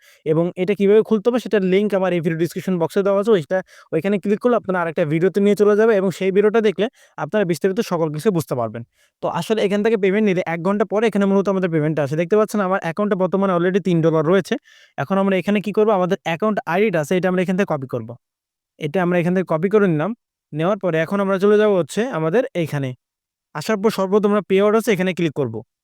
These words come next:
এবং আজকের এই ভিডিওটা only এডুকেশন পারপাসে বানানো হচ্ছে, এই কথাটা না বললে YouTube আমাদের ভিডিওতে রেস্ট্রিকশন লাগাতে পারে। আর যারা, যারা আমাদের চ্যানেলে নতুন আছেন দ্রুত চ্যানেলটি সাবস্ক্রাইব করে দিবেন যদি আপনাদের ভিডিওগুলো ভালো লেগে থাকে তাহলে। আর লাইক, কমেন্ট করতে কিন্তু ভুলবেন না।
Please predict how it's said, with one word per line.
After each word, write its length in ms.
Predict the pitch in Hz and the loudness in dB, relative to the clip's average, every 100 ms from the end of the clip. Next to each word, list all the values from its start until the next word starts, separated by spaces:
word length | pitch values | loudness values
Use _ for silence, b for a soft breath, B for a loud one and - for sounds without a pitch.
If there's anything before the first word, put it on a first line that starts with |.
| _ - | _ -6
এবং 140 | 170 190 | -2 0
আজকের 300 | 180 - 254 - | -2 -2 -4 0
এই 120 | 214 | 0
ভিডিওটা 300 | 233 233 208 | 2 2 2
only 300 | - 190 226 | -2 -2 0
এডুকেশন 380 | 190 190 208 240 | 2 2 2 2
পারপাসে 320 | 220 220 220 214 | 2 2 2 0
বানানো 280 | 165 185 160 | 0 0 -2
হচ্ছে, 180 | 139 - - | -4 -6 -2
এই 120 | 202 | 0
কথাটা 260 | 214 226 233 | 2 4 2
না 120 | 220 | 0
বললে 220 | 180 180 202 | 0 2 2
YouTube 280 | 190 202 | 2 2
আমাদের 220 | 214 208 156 | 2 2 0
ভিডিওতে 320 | 160 214 240 | 0 0 2
রেস্ট্রিকশন 440 | 180 156 214 - 202 | 0 -2 -4 -2 -2
লাগাতে 280 | 147 135 120 | -2 -4 -4
পারে। 180 | 120 117 _ _ b b b | -6 -8 _ _ b b b
আর 80 | 143 | -4
যারা, 180 | 170 190 | 0 2
যারা 160 | 214 | 2
আমাদের 200 | 226 233 | 0 0
চ্যানেলে 200 | 233 208 | 2 2
নতুন 140 | 196 233 | 2 2
আছেন 220 | 233 262 247 | 2 0 0
দ্রুত 200 | 196 185 233 | 0 0 0
চ্যানেলটি 340 | 196 196 214 | 0 0 -2
সাবস্ক্রাইব 380 | - 165 - 180 | -4 -6 -4 -2
করে 140 | 202 | 0
দিবেন 200 | 196 226 262 | 2 2 2
যদি 180 | 190 220 | 0 2
আপনাদের 300 | 214 208 220 | 0 0 0
ভিডিওগুলো 360 | 175 180 190 240 | 2 2 2 0
ভালো 240 | 143 151 185 | 0 0 0
লেগে 180 | 175 | 0
থাকে 200 | 175 170 | -2 -2
তাহলে। 320 | 160 139 135 120 b b b b | -2 -4 -4 -6 b b b b
আর 100 | 147 | -2
লাইক, 200 | 165 202 | -2 -2
কমেন্ট 260 | 220 214 214 | 0 0 2
করতে 200 | 220 196 | 0 0
কিন্তু 180 | 214 202 | -2 0
ভুলবেন 300 | 160 147 139 | 0 0 -2
না। 120 | 123 | -4